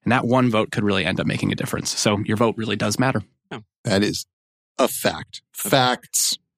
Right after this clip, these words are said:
Speaker 2: Facts and, and evidence.
Speaker 3: Facts.
Speaker 2: We've actually had, uh, episodes where we had Beth Schachter was on, we had Ashley Nicole Black on to just talk through
Speaker 3: Mm-hmm.
Speaker 2: voting and elections and, and, like, local issues, just to make sure we actually understood the ballot. So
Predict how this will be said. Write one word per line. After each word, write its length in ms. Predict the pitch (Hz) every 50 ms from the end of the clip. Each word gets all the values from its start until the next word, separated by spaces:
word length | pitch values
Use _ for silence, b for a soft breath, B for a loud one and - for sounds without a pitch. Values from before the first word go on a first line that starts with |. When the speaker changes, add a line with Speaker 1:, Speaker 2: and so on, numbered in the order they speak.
| _ _ -
Speaker 2:
Facts 280 | 110 113 113 - -
and, 120 | 117 - -
and 140 | 123 110
evidence. 360 | 107 95 101 98 95 90 - -
Speaker 3:
Facts. 200 | - 107 101 95
Speaker 2:
We've 100 | 131 123
actually 340 | 143 147 - - 139 120 110
had, 360 | 92 90 104 104 104 101 95 - - _ -
uh, 120 | - 92 95
episodes 500 | - 117 - 117 - 110 101 95 92 - -
where 80 | 95
we 120 | 92 92 85
had 360 | 90 87 87 87 87 87 85 - - - - -
Beth 140 | 101 95
Schachter 300 | - - 156 147 127 156
was 120 | 147 127 127
on, 280 | 131 127 127 123 120
we 80 | 107 95
had 100 | 87 90
Ashley 220 | 92 87 - 98
Nicole 140 | 98 - 98
Black 260 | - 104 104 101 -
on 160 | 104 101 98 92
to 60 | 87
just 240 | - - 101 - -
talk 240 | - 101 95 - -
through 340 | - 95 92 85 87 85 - _ _ -
Speaker 3:
Mm-hmm. 140 | 123 120 123
Speaker 2:
voting 220 | 110 107 107 107
and 60 | 101
elections 300 | 95 95 92 - 104 87
and, 100 | 92 95
and, 140 | 92 92 95
like, 160 | 90 87 -
local 360 | 98 98 95 92 - 92 92
issues, 360 | 87 87 - - 92 87 87 -
just 140 | - - -
to 80 | - -
make 120 | 90 92
sure 120 | - - 82
we 120 | 85 85
actually 200 | - - - -
understood 420 | - 90 85 - - - - -
the 60 | - -
ballot. 300 | - - - - - -
So 280 | - 92 85 85 82